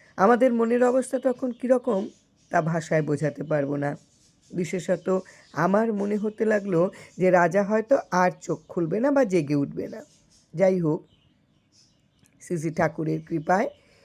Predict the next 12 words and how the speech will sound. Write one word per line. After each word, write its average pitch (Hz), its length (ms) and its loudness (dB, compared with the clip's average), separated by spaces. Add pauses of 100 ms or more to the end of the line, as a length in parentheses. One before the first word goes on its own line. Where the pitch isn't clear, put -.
(160)
কিছুক্ষণ 220 520 -4
পরেই 190 420 0 (120)
ওর 160 220 0
জ্ঞান 151 320 -2
ফিরে 147 260 -4
এলো। 165 280 -4 (520)
এরপর 233 320 8
ডাক্তার 240 440 0 (100)
এলো, 240 380 2
কিন্তু 196 240 -6
পরীক্ষা 202 480 -4
করে 214 360 0